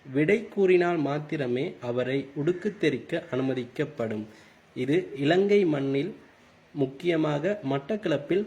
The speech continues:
பாரம்பரிய அம்சமாகும். அவ்வினாவானது,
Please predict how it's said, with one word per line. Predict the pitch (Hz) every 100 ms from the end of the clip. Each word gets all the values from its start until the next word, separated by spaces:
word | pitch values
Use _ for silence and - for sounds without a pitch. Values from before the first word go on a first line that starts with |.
| -
பாரம்பரிய | 151 165 185 190 175 170 185 185 143
அம்சமாகும். | 135 131 143 123 107 107 107 107 - - - - _ _ _ _ _ _ _ _ _ _ _ - - - - - - -
அவ்வினாவானது, | 123 117 120 143 170 180 123 107 101 101 160